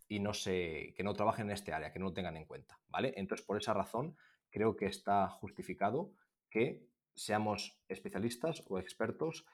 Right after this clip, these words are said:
en la mejora de la composición corporal, ¿vale? Vamos a analizar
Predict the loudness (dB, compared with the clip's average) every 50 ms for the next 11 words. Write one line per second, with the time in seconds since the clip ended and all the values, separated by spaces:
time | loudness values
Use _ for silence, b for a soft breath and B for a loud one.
0 | b b _ _ -2 0 0 2 2 2 2 0 -4 -6 -4 -2 0 2 2 2
1 | 0 0 -4 -8 -10 -4 -2 0 2 2 2 0 0 -2 -4 -6 -4 -4 -6 -4
2 | -2 -2 -2 -2 -4 -8 -14 _ _ _ _ -6 -4 -2 0 0 0 0 -2 -6
3 | -10 _ _ -2 0 0 0 -2 -4 -10 -20 B B B B B B B B B
4 | 0 4 6 8 8 8 6 4 4 6 8 10 10 10 10 8 6 2 2 4
5 | 6 6 6 4 0 -8